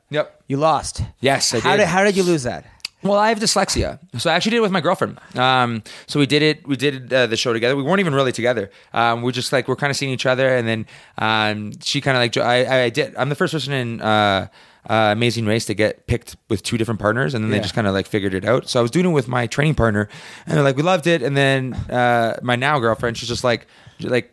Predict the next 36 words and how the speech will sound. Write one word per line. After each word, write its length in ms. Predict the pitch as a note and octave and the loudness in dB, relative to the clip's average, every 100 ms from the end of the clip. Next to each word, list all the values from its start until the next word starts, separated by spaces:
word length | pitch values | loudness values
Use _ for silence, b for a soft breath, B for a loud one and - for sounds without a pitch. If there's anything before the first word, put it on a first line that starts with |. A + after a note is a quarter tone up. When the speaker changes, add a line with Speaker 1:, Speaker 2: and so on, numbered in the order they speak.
| _ | _
Speaker 1:
kinda 240 | - G#3 E3 | -2 0 2
half 140 | C#3+ | 0
joking 380 | A2+ B2 A#2+ A2+ | 2 0 0 0
and 120 | A2+ | 0
like, 180 | A2 A2 | 2 0
"Ha, 340 | D#3+ G#3+ C#3 F3+ | 0 0 2 0
I 40 | |
want 220 | A#3 A3+ | 0 -2
you 100 | F3+ | 0
to 80 | F3 | 0
do 240 | C3+ D3+ D3+ | 0 0 0
it 180 | - | -2
with 200 | - D3+ | -6 -4
me. 240 | G#3+ D4 D#3 | 0 0 0
Speaker 2:
Of 80 | A2 | 0
Speaker 1:
Like, 60 | |
Speaker 2:
course. 180 | G#3 D#3 | 0 2
Speaker 1:
let's 160 | G3+ - | 0 0
do 100 | C4+ | 0
one." 300 | E3 G#2 - B B | 0 -2 -8 B B
Right? 140 | B2 C#3+ | 0 0
Exactly. 320 | C3+ D3 A2+ | 2 0 0
Of 80 | G#2+ | 0
course. 300 | D3+ F2+ - B B B | 0 -2 -10 B B B
Um, 560 | C3 B2+ B2 A#2 A2+ - | 2 4 2 0 -6 -6
so, 460 | - C#3 B2+ B2 | -4 -2 0 0
uh, 240 | A#2+ A#2+ A#2+ | 0 0 0
she, 600 | - C3+ C3+ B2 A#2+ G#2+ | -2 -2 0 0 -2 -4
we 100 | C3+ | -4
did 220 | C3+ F#3 | 0 0
one 180 | C3 B2+ | 2 2
and 200 | C#3+ A#2+ | 0 -2
it's 140 | A2+ - | -4 -2
hilarious 600 | A#2 A#2+ A#2+ G2 F#2 G#2 | 0 4 4 2 0 -2
as 180 | F#2 | -2
fuck. 400 | - A#2 G2+ - | 0 2 0 -2